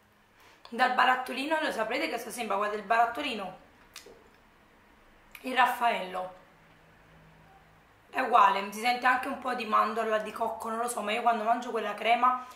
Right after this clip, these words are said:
mi viene in mente il Raffaello. Con questa versione no, si sente solo di cocco, invece nell'altra è, ma l'ho mangiata stamattina, quindi,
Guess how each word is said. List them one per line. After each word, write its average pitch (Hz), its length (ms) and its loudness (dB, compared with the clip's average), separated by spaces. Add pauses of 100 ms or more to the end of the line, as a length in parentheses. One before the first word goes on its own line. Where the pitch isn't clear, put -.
mi 226 100 -8
viene 226 160 0
in 226 100 -2
mente 247 280 -2
il 240 60 -2
Raffaello. 202 960 -4 (1000)
Con 330 240 -2
questa 311 420 -4
versione 226 500 -6
no, 180 180 -6 (2000)
si 262 80 -12
sente 277 320 -2
solo 254 260 0
di - 160 -8
cocco, - 520 -14
invece 277 280 -10
nell'altra 254 760 2
è, 202 640 0 (720)
ma 254 140 0
l'ho 240 140 6
mangiata 220 380 0
stamattina, 220 560 -4
quindi, 202 500 -10